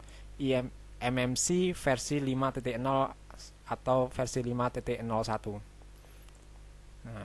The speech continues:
ini versi all atau versi la-, lama. Ah, kita mengeceknya cukup gampang, tinggal identify M M C, itu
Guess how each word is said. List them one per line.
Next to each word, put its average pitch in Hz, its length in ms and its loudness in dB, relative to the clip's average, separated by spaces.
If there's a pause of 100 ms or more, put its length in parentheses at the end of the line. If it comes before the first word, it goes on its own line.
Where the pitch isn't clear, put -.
ini 123 160 -2
versi 117 480 0
all 110 320 8
atau 110 240 -2
versi 113 440 -2
la-, 107 240 2
lama. 113 280 4 (760)
Ah, 123 180 6
kita 185 240 8
mengeceknya 180 440 6
cukup 165 200 2 (120)
gampang, 127 520 6
tinggal 123 320 6 (240)
identify 135 760 2
M 160 160 2
M - 40 4
C, 131 280 4 (600)
itu 151 260 2